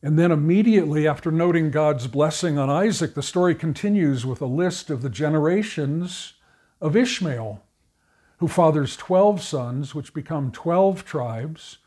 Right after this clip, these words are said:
paralleling the twelve tribes of Israel. Moreover, the text describes Ishmael's death in Genesis twenty-five seventeen with the, the term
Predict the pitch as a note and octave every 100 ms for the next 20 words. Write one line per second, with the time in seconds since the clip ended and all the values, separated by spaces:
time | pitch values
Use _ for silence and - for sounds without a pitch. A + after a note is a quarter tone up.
0 | _ _ _ _ - E3+ E3+ E3 D#3 D#3+
1 | D#3 C#3 - D#3 D#3 D3+ - C#3+ C#3 B2+
2 | C3 C3+ F#3+ F#3 C3 G#2 G#2+ - _ _
3 | _ _ _ _ _ _ _ D#3 E3 D#3+
4 | A3+ G#3+ D#3+ D3+ F#3 F#3+ F#3+ - - B2
5 | C#3 - F3 E3+ C#3 D3+ E3 - F3+ E3
6 | D3+ C3+ A#2+ G#2+ E3+ C3 - - - _
7 | _ D3+ D3 D#3 D3 C#3+ C#3+ - F3 D#3
8 | C#3 D3+ D3 - F3 D#3 D3 G3 F3+ C#3+
9 | C#3 C#3+ C#3 C#3 C3+ F3 E3 D#3